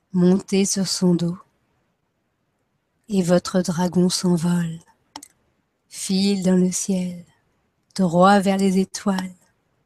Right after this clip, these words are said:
Et maintenant, pique en direction de la terre. Et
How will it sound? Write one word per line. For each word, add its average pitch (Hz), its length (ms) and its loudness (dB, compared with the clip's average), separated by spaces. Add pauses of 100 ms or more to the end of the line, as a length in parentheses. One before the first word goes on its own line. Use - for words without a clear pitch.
(1700)
Et 190 160 2
maintenant, 190 880 2 (180)
pique - 580 -6 (920)
en 196 200 2
direction 185 760 -2
de 175 100 -2
la 175 220 -4
terre. - 880 -10 (2500)
Et 180 560 -2